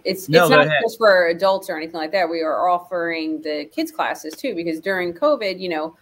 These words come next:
Speaker 1: all the kids between the stresses and everything and not seeing their friends, we wanted to make sure that we can give back to the little ones because, you know, they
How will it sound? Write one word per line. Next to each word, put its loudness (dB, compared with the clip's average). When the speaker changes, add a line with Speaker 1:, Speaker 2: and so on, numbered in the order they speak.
Speaker 1:
all 4
the 2
kids -4
between -14
the -18
stresses -4
and -4
everything -4
and -4
not -4
seeing -10
their -8
friends, -2
we -6
wanted -2
to -4
make -6
sure 2
that -2
we -6
can -8
give -4
back -2
to -10
the 4
little 4
ones 4
because, -2
you 2
know, 2
they 2